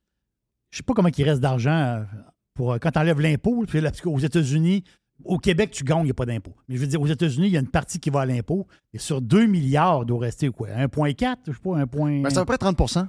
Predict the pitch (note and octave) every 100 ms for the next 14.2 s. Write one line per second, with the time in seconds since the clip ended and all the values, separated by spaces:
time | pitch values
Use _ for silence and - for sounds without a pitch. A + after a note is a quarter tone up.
0 | - - F#3+ E3+ D3 F#3+ G3+ - A#2+ C3+
1 | A#2 C#3 F3 E3 B2+ A2 D3+ F3+ - _
2 | _ _ _ _ F#2+ G2 G2+ G2+ G#2 G#2
3 | G2+ G2+ G2+ G2+ G2 G2+ G#2 A2+ D3+ D#3+
4 | F3 A3+ A3+ - - F#3+ E3+ - G3+ D#3
5 | C#3+ F3 F3+ A#2+ D3+ D#3 - C#3 B2+ D3
6 | F3 E3 - _ - C3+ D3+ E3+ G3 C#3+
7 | B2 D#3 A2+ C3+ G#2+ G#2 A2+ D#3 A#2 G#2
8 | C3 A2 G#2+ G2+ F#2+ G#2+ C#3 C#3 - _
9 | - - C3+ C3 - A2+ E3+ E3+ C3 C#3
10 | C#3+ G#2+ - D2 F#2 - C3 - - _
11 | _ _ C3 C3 F#3+ G3+ G3+ E3 D#3+ D#3
12 | D#3 D3+ B2 B2+ C#3+ C3+ C3+ C#3 F3 E3
13 | - - B2+ B2+ C3+ B2 D#3 C#3+ A#2 A#2
14 | C3